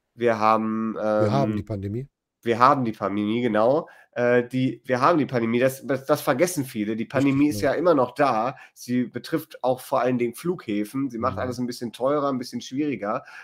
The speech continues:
Speaker 1: Wir haben jetzt auch noch einen, einen, äh, ja, einen Konflikt, äh, innerhalb von Europa, der, äh, Preise nach oben treibt, ähm,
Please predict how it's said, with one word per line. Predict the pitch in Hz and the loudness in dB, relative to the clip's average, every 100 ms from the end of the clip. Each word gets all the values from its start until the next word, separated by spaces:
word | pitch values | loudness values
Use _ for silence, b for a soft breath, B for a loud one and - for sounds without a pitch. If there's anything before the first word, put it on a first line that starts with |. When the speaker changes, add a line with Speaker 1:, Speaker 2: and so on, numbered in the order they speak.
| B | B
Speaker 1:
Wir | 110 110 | -2 4
haben | 123 127 123 120 | 6 4 0 -2
jetzt | 107 135 135 104 | -2 -2 -2 -4
auch | 120 | -4
noch | 123 123 - | -2 -4 -4
einen, | - 113 113 113 107 | -4 -4 -2 -4 -4
einen, | 110 107 107 107 | -4 -4 -4 -4
äh, | 104 104 104 _ _ _ | -2 -2 -6 _ _ _
ja, | 104 | -6
einen | 104 101 | -4 -6
Konflikt, | - 104 - 143 160 - - b b b b | -6 -6 -2 -2 -2 -6 -20 b b b b
äh, | 123 117 | 0 2
innerhalb | 131 127 123 | 2 4 2
von | - 123 | 0 0
Europa, | 117 117 131 151 131 | 0 -2 0 2 4
der, | 117 113 113 107 | 4 2 2 0
äh, | 110 107 | -2 -2
Preise | - 120 127 131 | -4 0 0 2
nach | 120 110 | -2 -4
oben | 120 127 113 | -4 -4 -6
treibt, | - 107 135 131 - | -4 -4 -4 -8 -8
ähm, | 107 104 107 123 | -4 -2 -4 -8